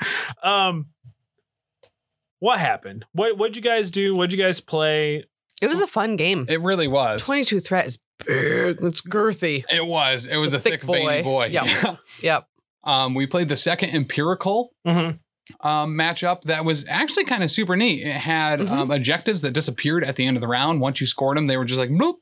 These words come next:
Speaker 3: gone." You couldn't pick 'em up unless
Speaker 1: Oh.
Speaker 3: you, like, had under a certain amount of power. So every round, we would take turns based on who had <laughs> priority,
Speaker 1: <laughs>
Speaker 3: um,
Speaker 1: Just in case.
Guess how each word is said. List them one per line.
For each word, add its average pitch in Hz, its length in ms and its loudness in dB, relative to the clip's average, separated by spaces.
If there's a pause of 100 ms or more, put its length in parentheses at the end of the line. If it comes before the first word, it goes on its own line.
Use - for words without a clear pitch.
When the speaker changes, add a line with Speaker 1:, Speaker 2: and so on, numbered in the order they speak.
Speaker 3:
gone." 160 340 0 (440)
You 143 120 2
couldn't 190 360 -2
pick 185 180 -2
'em 156 120 0
up 147 220 -2 (140)
unless 139 480 -2
Speaker 1:
Oh. - 20 0
Speaker 3:
you, 131 300 0
like, 123 360 -2
had 143 380 0
under 147 320 0
a 143 60 0
certain 147 240 2
amount 131 220 0
of - 40 -8
power. 139 440 0 (340)
So 131 340 -2
every 180 320 0
round, 127 840 0
we 131 180 2
would 139 180 0
take 151 240 -2
turns 139 340 0
based 127 220 0
on 127 100 0
who 143 140 2
had 135 200 0
<laughs> - 0 -
priority, 147 600 0 (460)
Speaker 1:
<laughs> 311 460 0
Speaker 3:
um, 127 600 0
Speaker 1:
Just 156 180 -2
in 160 80 2
case. 113 320 -2